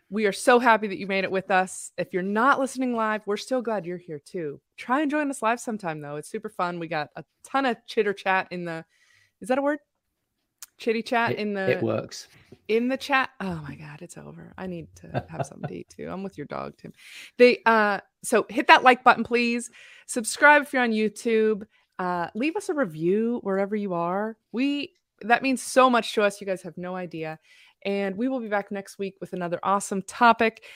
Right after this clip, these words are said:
Speaker 1: In the meantime, remember to take all of these things into consideration that we talked about today at the beginning of the project, even though this is one of the last things you might do. Try and automate it as much as you can. Get these pro-, use Tango. Everybody in the chat is going nuts over Tango <laughs> right now.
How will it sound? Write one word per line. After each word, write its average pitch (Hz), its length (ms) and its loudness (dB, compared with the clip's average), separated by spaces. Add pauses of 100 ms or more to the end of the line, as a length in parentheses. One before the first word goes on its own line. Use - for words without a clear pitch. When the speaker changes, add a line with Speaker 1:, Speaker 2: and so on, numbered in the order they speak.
(140)
Speaker 1:
In 220 80 0
the 226 80 4
meantime, 226 460 2
remember 233 440 2
to 214 80 -2
take 214 440 -4
all 214 180 4
of 220 120 -2
these 226 260 -4
things 208 240 -2
into 196 160 -4
consideration 190 760 -4
that 175 60 -10
we 170 80 -10
talked 190 240 -10
about 185 160 -12
today 180 300 -6
at 185 120 -10
the 175 80 -2
beginning 202 680 -2
of 165 80 -4
the 165 100 -4
project, 151 480 -8
even 196 260 -2
though 185 80 -2
this 180 180 -8
is 180 80 -10
one 175 160 -2
of 165 60 -6
the 165 100 -6
last 196 380 6
things 170 240 -4
you 160 100 -4
might 147 220 -8
do. 143 280 -2 (460)
Try 339 220 4
and 330 100 0
automate 220 400 8
it 202 100 2
as 190 120 -2
much 190 180 -4
as - 60 -12
you 190 100 -8
can. 190 320 -2
Get 240 140 -6
these 262 160 -2
pro-, 226 220 2 (200)
use 285 240 -2
Tango. 247 400 8
Everybody 320 300 6
in 254 80 2
the 220 80 2
chat 190 240 8
is 165 80 -2
going 165 200 -2
nuts 165 220 -2
over 143 160 -4
Tango 147 420 -4
<laughs> - 60 0
right 254 240 6
now. 269 80 4